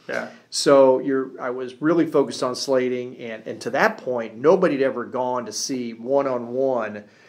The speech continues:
Speaker 2: the, the committeeman. Usually they thought, "Just send a mailer out," or "My service in the party
Speaker 1: Yeah.
Speaker 2: was enough," whatever. But I went to see 'em all one-on-one, individually, and nobody had ever done that.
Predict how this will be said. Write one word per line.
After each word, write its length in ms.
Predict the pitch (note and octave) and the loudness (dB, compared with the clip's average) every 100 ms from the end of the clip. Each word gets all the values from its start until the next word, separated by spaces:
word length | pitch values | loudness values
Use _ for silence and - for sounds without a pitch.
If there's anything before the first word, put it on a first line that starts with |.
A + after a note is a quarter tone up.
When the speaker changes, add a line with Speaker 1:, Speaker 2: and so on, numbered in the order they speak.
| _ _ - | _ _ -18
Speaker 2:
the, 440 | B2 C3 B2 A#2+ - | -4 0 0 0 -4
the 220 | B2+ A#2+ | -6 -6
committeeman. 640 | - C#3+ C3 C3+ A#2 F#2+ A2 | -4 -2 2 2 2 -6 0
Usually 520 | F3 G#3 C3 B2+ B2 | 0 0 -2 -4 -2
they 140 | A#2+ | -4
thought, 300 | A#2 A#2+ A2 | -2 -2 -2
"Just 180 | B2 A#2 | -6 -8
send 160 | C#3 A#2+ | -6 -8
a 40 | |
mailer 380 | A2 D3 D#3+ D3+ | -6 -4 -2 0
out," 420 | D3 C#3+ C#3+ C#3+ - | 0 0 0 -4 -6
or 500 | A2+ G#2+ G#2+ G2+ - _ - | -4 -4 -4 -6 -10 _ -10
"My 140 | A#2 | -8
service 840 | A#2 - D3 C#3+ C3+ C3+ B2 - | -6 2 4 4 4 0 0 -6
in 140 | B2 G#2+ | -10 -14
the 60 | |
party 480 | G2+ - C#3+ C#3+ C#3 | -12 0 2 4 2
Speaker 1:
Yeah. 60 | C3 | -4
Speaker 2:
was 200 | A#2 G#2+ | -6 -10
enough," 600 | G2 B2 D3+ D3 C#3 - | -10 -4 -2 -2 -4 -4
whatever. 340 | B2 A#2+ A#2 | -4 -4 -4
But 120 | A2 A#2+ | -6 0
I 120 | F3 | 2
went 180 | G#3+ C3+ | 2 0
to 60 | |
see 240 | B2 C#3 A#2+ | -4 -6 -6
'em 100 | A2+ | -4
all 220 | A#2+ A2+ | -2 -2
one-on-one, 680 | G2+ B2+ C3 A2 G#2+ A#2 F#2+ | -4 -6 -4 -6 -6 -6 -8
individually, 680 | A2 B2+ A2 A#2 A#2 F2+ F#2+ | -8 -6 -6 -6 -8 -16 -16
and 140 | A2+ | -6
nobody 240 | C#3 C#3 A#2+ | -2 -2 -2
had 60 | |
ever 140 | A2 G2 | -6 -8
done 240 | G#2+ F#2+ | -12 -12
that. 180 | E2+ | -18